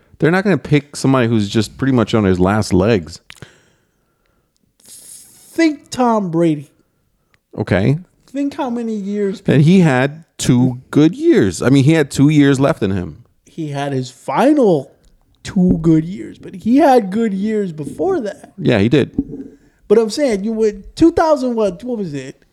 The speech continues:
Speaker 2: By two thousand ten, two thousand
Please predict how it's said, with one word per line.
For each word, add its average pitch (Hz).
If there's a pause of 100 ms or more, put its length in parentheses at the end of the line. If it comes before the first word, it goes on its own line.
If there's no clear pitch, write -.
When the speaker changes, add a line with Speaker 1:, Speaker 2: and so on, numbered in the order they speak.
(880)
Speaker 2:
By 190
two 262
thousand 269
ten, 190
two 220
thousand 208